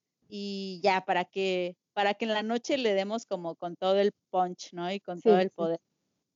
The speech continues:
Speaker 2: ¿Qué obras han sido las que a ti te han dejado exhausta?
Speaker 1: Shostakovich,
Speaker 2: Ujú.
Speaker 1: algunas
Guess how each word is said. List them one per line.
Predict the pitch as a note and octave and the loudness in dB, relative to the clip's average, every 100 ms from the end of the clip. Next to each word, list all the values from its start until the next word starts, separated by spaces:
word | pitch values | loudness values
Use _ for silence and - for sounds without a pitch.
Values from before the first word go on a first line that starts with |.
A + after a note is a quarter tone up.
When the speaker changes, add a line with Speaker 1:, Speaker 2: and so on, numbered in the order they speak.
| _ _ _ | _ _ _
Speaker 2:
¿Qué | D#4 D#4 | 4 6
obras | D4+ D4+ D4+ D4 | 6 4 2 0
han | C4+ | -2
sido | C4 C#4 C4 B3+ | 0 4 6 6
las | A#3 G3+ | 4 2
que | - G#3 G3 | 0 0 0
a | G3 | 0
ti | A3+ | 2
te | A#3+ | 4
han | A3+ | 4
dejado | A3 A3+ A3 | 2 0 0
exhausta? | G3 - F#3+ F#3 - - F#3+ _ _ _ _ _ _ _ _ _ _ _ - _ _ | 0 -2 -2 -2 -4 -12 -12 _ _ _ _ _ _ _ _ _ _ _ -20 _ _
Speaker 1:
Shostakovich, | - A#3 - - G3 - C4 D4 G4+ - - _ _ | 0 2 2 -6 -6 4 4 6 4 2 -8 _ _
Speaker 2:
Ujú. | G#3 G3 G#3+ A3 | -2 2 2 2
Speaker 1:
algunas | A#3 | -2